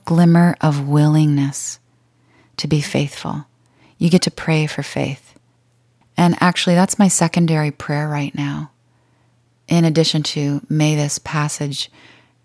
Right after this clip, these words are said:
gracefully lead us to one love." You know, when I'm signing off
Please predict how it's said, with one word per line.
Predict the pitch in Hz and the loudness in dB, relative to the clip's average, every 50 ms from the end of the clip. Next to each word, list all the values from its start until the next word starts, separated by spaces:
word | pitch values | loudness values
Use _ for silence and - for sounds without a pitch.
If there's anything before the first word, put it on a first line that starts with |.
| _ - 151 | _ -10 -8
gracefully | 139 - 147 147 147 156 151 - - - - - 151 151 147 147 143 143 143 - _ _ _ - | -6 -2 0 2 2 2 0 -2 -4 -6 -6 -6 -4 -4 -2 -2 -4 -4 -6 -8 _ _ _ -6
lead | 151 151 147 147 143 | -4 -2 -2 0 -2
us | 143 143 139 - - - | -2 -4 -4 -6 -10 -10
to | - - - 151 139 | -10 -8 -6 -6 -4
one | 147 147 143 139 139 139 | -2 -2 -2 -2 -4 -6
love." | 143 143 - - - - - - - _ _ _ _ _ _ _ _ _ _ _ _ _ _ _ _ _ _ _ _ _ _ _ _ _ | -8 -8 -10 -10 -12 -12 -16 -20 -20 _ _ _ _ _ _ _ _ _ _ _ _ _ _ _ _ _ _ _ _ _ _ _ _ _
You | _ 156 156 | _ 0 2
know, | 151 | 2
when | 151 151 151 | 2 4 2
I'm | 147 147 | 2 2
signing | 147 - - 160 156 156 156 151 151 | 0 0 0 2 2 4 4 4 2
off | 147 143 143 147 - - - | 2 2 0 -2 -6 -10 -16